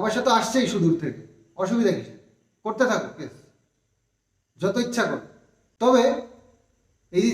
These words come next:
যে প্রথম থেকে যে সততাটাকে বজায় রেখে এসছি, এর দাম কিন্তু দিতে হবে। ভগবানও কিন্তু আমাকে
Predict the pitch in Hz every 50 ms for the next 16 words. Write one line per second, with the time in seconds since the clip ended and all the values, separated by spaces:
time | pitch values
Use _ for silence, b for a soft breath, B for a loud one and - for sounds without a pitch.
0 | - 226 247 - - 175 185 180 220 269 277 - 254 254 254 262 262 - 233 233
1 | 247 254 247 - - - - - - 190 185 226 226 247 247 247 247 247 247 247
2 | - - - - - - _ _ _ - 143 160 214 233 165 160 175 175 202 220
3 | 214 190 196 196 190 202 247 254 247 240 - - - - - - - - - _
4 | _ _ _ _ _ _ _ _ _ - - 226 254 254 247 - 254 262 254 254
5 | - - 226 175 151 - - 131 123 117 110 - - - _ _ _ _ _ _
6 | _ _ _ _ _ _ _ _ _ _ _ _ _ _ _ _ _ _ _ _
7 | _ _ _ _ _ _ _ _ _ _ _ _ _ _ _ _ _ _ _ _
8 | _ _ _ _ _ _ _ _ _ _ _ _ _ _ _ _ _ - 123 165
9 | 180 196 233 254 269 285 285 285 294 294 - 302 302 294 254 233 240 247 247 247
10 | 254